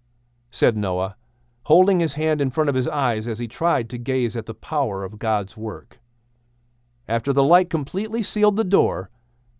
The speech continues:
it suddenly vanished. Noah and Shem heard explosions in the distance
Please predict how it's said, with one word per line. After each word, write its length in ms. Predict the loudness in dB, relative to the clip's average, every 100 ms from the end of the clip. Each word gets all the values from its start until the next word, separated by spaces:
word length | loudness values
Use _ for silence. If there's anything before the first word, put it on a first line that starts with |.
| _ -8
it 140 | -8
suddenly 440 | 0 0 2 0
vanished. 640 | -2 -2 -4 -10 -16 -20 -20 _ _ _ _ _ _ _ _ _ _ _ _ _
Noah 480 | 4 8 8 6 0 -6
and 200 | -4 -4
Shem 480 | -2 -2 -2 -4 -8 -14 _ _
heard 220 | 4 6 6
explosions 720 | 0 0 4 4 4 0 0
in 120 | 2
the 100 | 2
distance 580 | 2 0 -2 -12 -12